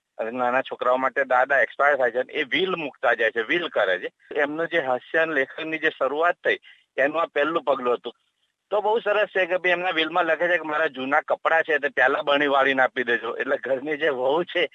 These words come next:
એનો ગુસ્સો ત્યાંથી ચાલુ થાય છે. અને બધાને કંઈ આપે છે કે મારું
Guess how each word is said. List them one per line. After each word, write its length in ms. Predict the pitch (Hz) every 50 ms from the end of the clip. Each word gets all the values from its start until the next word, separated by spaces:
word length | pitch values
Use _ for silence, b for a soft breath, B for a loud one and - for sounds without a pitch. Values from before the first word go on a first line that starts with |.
| B B B B B
એનો 240 | - 127 139 147 139
ગુસ્સો 340 | 135 135 - - - 156
ત્યાંથી 320 | 147 139 131 131 139 156 143
ચાલુ 300 | - 160 156 151 131 113
થાય 240 | - 104 90 92 90
છે. 140 | 92 87 - _ b b b b b b _ _ _ -
અને 160 | 143 165 180
બધાને 400 | 185 180 185 175 180 190 190 196
કંઈ 180 | - 196 190 190
આપે 280 | 190 202 190 196 180
છે 120 | 143 151 143
કે 60 | 135
મારું 260 | 143 139 143 151 143